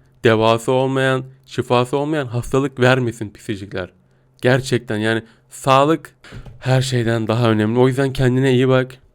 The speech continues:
Geceleri yatmadan önce hiçbir şey yeme. Bak kesinlikle gece, gece bir şey yemeyin pisicikler. Sürekli hareket edin. Hareket halinde olun, spor yapın. Eee,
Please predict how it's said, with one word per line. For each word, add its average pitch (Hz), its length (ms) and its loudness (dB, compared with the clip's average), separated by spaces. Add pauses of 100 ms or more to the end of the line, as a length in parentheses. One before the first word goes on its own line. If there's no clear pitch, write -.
(180)
Geceleri 123 520 4
yatmadan 123 460 2
önce 107 320 -2
hiçbir - 260 -8
şey 110 260 -2
yeme. 113 400 0 (440)
Bak 110 200 0
kesinlikle 131 420 -2
gece, 127 300 -2
gece 170 300 4
bir 147 40 -4
şey 139 160 -6
yemeyin 123 280 -4
pisicikler. 101 540 -14 (360)
Sürekli 165 420 4
hareket 151 360 4
edin. 127 300 0 (220)
Hareket 123 360 2
halinde 131 300 4
olun, 120 120 2
spor 117 340 0
yapın. 117 400 0 (920)
Eee, 98 240 -2